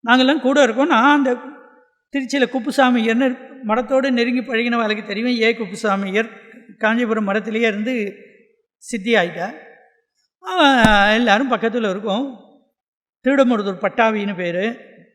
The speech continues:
அவன் எல்லாருமா இருக்கோம். அது வந்து பெரியவா கேட்டுட்டே இருந்தா.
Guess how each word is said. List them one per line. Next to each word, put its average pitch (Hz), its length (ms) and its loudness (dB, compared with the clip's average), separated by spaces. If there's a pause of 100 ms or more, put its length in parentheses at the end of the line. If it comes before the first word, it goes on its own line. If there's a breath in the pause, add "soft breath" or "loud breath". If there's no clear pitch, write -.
அவன் 262 280 0
எல்லாருமா 208 360 0
இருக்கோம். 233 320 -2
அது 254 180 2
வந்து 196 640 -2 (540 soft breath)
பெரியவா 247 220 0
கேட்டுட்டே 208 480 -4
இருந்தா. 180 340 -8